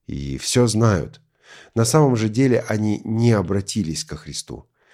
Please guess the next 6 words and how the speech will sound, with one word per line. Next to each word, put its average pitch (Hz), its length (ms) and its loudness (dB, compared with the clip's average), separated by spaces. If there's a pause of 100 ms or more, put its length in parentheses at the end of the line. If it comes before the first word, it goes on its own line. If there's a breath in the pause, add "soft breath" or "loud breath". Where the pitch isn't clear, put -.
(200 soft breath)
Они 95 220 0
просто 156 380 0
проходят 151 640 0
через 110 500 -2
некие 110 460 0
традиции, 87 720 -6